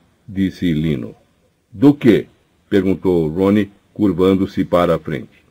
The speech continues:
"Sabe o que é estar lá fora fazendo as coisas", disse Jorge, cheio de importância. "Que coisas?", perguntou Harry. "Combatendo as artes das trevas",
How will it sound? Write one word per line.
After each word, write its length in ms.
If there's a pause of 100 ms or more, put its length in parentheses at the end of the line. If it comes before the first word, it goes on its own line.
(1040)
"Sabe 720
o 160
que 240
é 200
estar 480
lá 180
fora 600
fazendo 760
as 160
coisas", 840 (280)
disse 560
Jorge, 540
cheio 380
de 100
importância. 680 (680)
"Que 140
coisas?", 680 (340)
perguntou 560
Harry. 420 (760)
"Combatendo 720
as 180
artes 380
das 200
trevas", 720